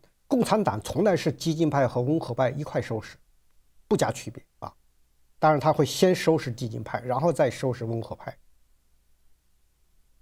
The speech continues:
啊，跟一九八九年的时候一样啊。一九八九年那就是温和派、激进派一勺烩。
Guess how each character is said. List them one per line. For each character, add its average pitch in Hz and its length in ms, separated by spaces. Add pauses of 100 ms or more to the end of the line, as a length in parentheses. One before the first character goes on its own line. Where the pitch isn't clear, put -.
(160)
啊， 151 100
跟 208 200
一 196 60
九 170 80
八 175 160
九 147 140
年 131 120
的 131 60
时 131 60
候 147 100
一 151 140
样 208 120 (220)
啊。 - 160 (460)
一 220 100
九 208 100
八 180 160
九 151 140
年 127 240
那 160 100
就 127 120
是 120 80
温 160 200
和 131 140
派、 135 180
激 131 200
进 139 120
派 127 140
一 131 100
勺 - 240
烩。 - 240